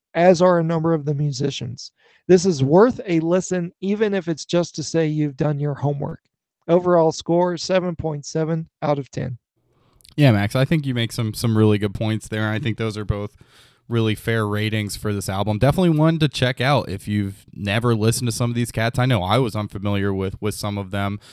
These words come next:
Speaker 2: So definitely cool to check out something that we maybe would have not checked out if it wasn't recommended to us by a listener.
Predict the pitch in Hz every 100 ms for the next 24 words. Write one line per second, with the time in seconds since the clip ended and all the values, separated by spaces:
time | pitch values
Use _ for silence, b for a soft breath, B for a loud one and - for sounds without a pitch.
0 | b b b - 104 101 98 120 131 131
1 | 110 - 120 117 107 101 120 110 104 -
2 | 110 104 104 101 92 101 101 131 180 156
3 | 117 131 139 113 104 113 117 - 113 107
4 | 107 107 98 - 95 107 98 107 107 104
5 | 92 104 104 98 98 98 95 - 104 98
6 | - 98 95 95 92 95 95 90